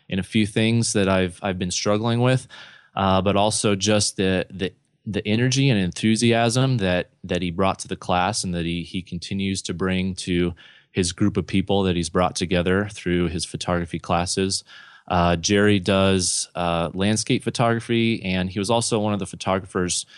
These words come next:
shooting on the Dawn Wall, uh, when, when, uh, the two guys were making their, uh, historic ascent um, this winter. And so his work is, has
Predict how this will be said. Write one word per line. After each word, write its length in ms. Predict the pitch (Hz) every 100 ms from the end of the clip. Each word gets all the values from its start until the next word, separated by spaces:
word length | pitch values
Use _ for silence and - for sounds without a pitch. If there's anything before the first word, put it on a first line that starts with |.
| - -
shooting 380 | - 110 104
on 140 | 92 87
the 80 | 80
Dawn 360 | 92 98 98
Wall, 460 | 85 80 78 80 82 _ _ _ _ 87
uh, 180 | 80 80
when, 360 | 85 85 85 -
when, 340 | 90 87 85 - - _ _ -
uh, 180 | 85 82
the 120 | -
two 200 | - 95
guys 280 | 87 85 87
were 100 | 85
making 340 | 87 - 87
their, 480 | 85 82 80 82 82
uh, 240 | 82 78 80
historic 540 | - 92 - 90 82
ascent 560 | 85 - 92 87 - - _ _ _ _ _ -
um, 500 | 82 78 80 80 78 _
this 220 | - 87 87
winter. 540 | 90 92 - 82 90 - _ _ _
And 400 | - 80 80 80
so 240 | 78 - 82
his 240 | 104 110
work 300 | 107 101 101
is, 380 | 90 82 - - -
has 480 | 92 80 78 -